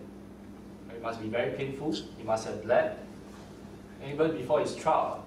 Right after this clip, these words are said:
in the Garden of Gethsemane, right, when he cried, when he prayed three times, if it were possible, the Bible tells us, right, he sweat as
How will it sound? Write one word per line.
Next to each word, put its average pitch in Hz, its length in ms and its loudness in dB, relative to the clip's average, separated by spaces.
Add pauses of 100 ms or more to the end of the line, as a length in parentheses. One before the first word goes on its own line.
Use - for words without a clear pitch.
in 120 60 -12
the 117 60 -2
Garden 120 300 4
of - 100 2
Gethsemane, 120 600 -2 (960)
right, - 480 -12
when 113 240 -2
he 107 160 -6 (160)
cried, - 340 2 (140)
when 117 180 -2
he 110 80 -6
prayed - 480 -2
three - 140 -8
times, - 480 2 (340)
if 110 160 -8
it 120 120 -6
were 113 120 0
possible, 117 560 0 (640)
the 120 80 -6
Bible 127 300 4
tells 135 320 4
us, - 420 2 (1120)
right, - 120 -8 (120)
he - 80 -8
sweat - 560 4 (1600)
as - 680 0